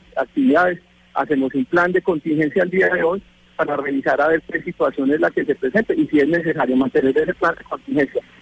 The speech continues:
durante toda esta semana. El fin de semana son las operaciones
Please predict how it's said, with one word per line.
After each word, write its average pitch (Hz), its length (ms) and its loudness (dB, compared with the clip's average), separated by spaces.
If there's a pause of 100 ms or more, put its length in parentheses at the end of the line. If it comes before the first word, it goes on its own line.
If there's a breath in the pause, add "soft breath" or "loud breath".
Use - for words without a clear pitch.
(200)
durante 147 380 2
toda 156 260 2
esta - 220 -6
semana. 147 340 -2 (340)
El 170 240 2
fin 175 180 -2
de 190 140 2
semana 170 480 0 (580)
son 196 420 0
las 160 240 0 (180)
operaciones 156 680 0